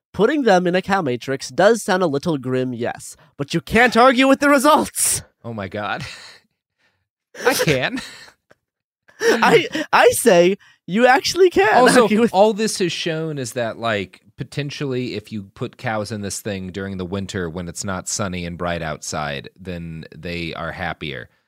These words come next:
Speaker 2: This has not shown that, for example, taking all cows out of pastures and sticking them in matrix boxes would make them
Speaker 1: Yeah,
Speaker 2: happier.
Speaker 1: 'cause the
Speaker 2: Like
Speaker 1: thing is, they're not, they're not in pastures. They're in little jail cells with V R goggles on their head. So, like,
Speaker 2: W-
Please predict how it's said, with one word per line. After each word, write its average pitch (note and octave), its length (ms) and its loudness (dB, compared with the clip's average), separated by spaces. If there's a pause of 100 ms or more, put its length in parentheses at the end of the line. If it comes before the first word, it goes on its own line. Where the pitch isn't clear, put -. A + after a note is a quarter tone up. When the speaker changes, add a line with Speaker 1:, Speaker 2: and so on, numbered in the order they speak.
(260)
Speaker 2:
This G2+ 220 -8
has G#2+ 140 -8
not A#2 220 -4
shown G#2+ 360 -8
that, F#2+ 160 -12
for G2+ 120 -14
example, F#2 640 -10 (240)
taking A2 360 -8
all G2 180 -2
cows F#2+ 340 -6
out F2+ 140 -4
of - 120 -12
pastures F2+ 720 -8
and F#2 140 -12
sticking G#2 420 -10
them F2+ 220 -10
in E2+ 540 -14
matrix F#2 460 -10
boxes D2+ 680 -10
would G2 180 -12
make F#2+ 260 -8
them - 140 -8
Speaker 1:
Yeah, B3+ 400 4
Speaker 2:
happier. - 220 -8
Speaker 1:
'cause C#4 220 0
the C4+ 100 -8
Speaker 2:
Like - 100 -4
Speaker 1:
thing D#4 120 2
is, B3+ 100 0
they're C#4 100 4
not, C#4+ 240 4
they're A#3 160 2
not D4 140 6
in A#3+ 60 -2
pastures. E3 480 0
They're G#3+ 180 2
in G#3+ 80 0
little G#3+ 240 4
jail A#3+ 260 6
cells F3+ 320 2
with E3+ 100 -8
V G3+ 220 0
R A#3 140 6
goggles C#3 380 0
on C3 80 -4
their A#2 140 -6
head. B2+ 380 -4
So, F#3 200 2
like, F#3 240 4
Speaker 2:
W- - 200 -20